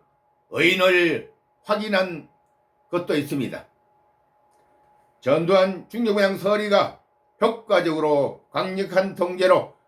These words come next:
강주 사태를 막지 못하였다면은, 그게 김일성에게 이 나라가 그대로 넘어갔을 겁니다. 그 모습을 보세요.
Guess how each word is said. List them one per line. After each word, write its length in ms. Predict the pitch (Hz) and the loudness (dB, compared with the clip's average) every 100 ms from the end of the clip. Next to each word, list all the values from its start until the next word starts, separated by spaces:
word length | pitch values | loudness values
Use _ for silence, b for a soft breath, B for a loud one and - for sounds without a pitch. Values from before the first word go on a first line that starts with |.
| _ _ | _ _
강주 380 | 151 175 175 170 | -4 -4 -2 -2
사태를 480 | 170 170 175 170 170 | -2 0 2 2 2
막지 440 | 180 175 190 175 | 0 0 -6 -4
못하였다면은, 880 | 175 180 - 185 165 196 196 139 - _ _ _ _ _ _ _ _ | -2 0 2 2 2 2 0 -2 -8 _ _ _ _ _ _ _ _
그게 480 | 190 180 151 120 - | -2 2 4 2 -2
김일성에게 1200 | 156 175 160 156 147 160 151 143 147 139 135 _ _ _ _ _ | -4 -4 -2 -4 -4 -2 -2 0 2 2 0 _ _ _ _ _
이 280 | 156 156 143 | -6 -2 -2
나라가 600 | 143 147 143 135 131 127 | 0 2 2 2 -2 -2
그대로 420 | 165 202 190 160 | -2 0 0 0
넘어갔을 540 | 175 226 190 143 151 - | 0 0 0 0 -4 -8
겁니다. 360 | 82 67 - _ _ _ _ _ _ _ _ _ _ _ _ _ _ _ _ _ _ _ _ _ _ _ _ _ _ _ _ _ | -14 -16 -20 _ _ _ _ _ _ _ _ _ _ _ _ _ _ _ _ _ _ _ _ _ _ _ _ _ _ _ _ _
그 480 | - - 143 143 135 | -20 -4 0 2 2
모습을 500 | 131 147 143 139 127 | 2 -2 -2 -4 -4
보세요. 560 | 123 123 143 135 113 | -4 -4 -2 -2 -4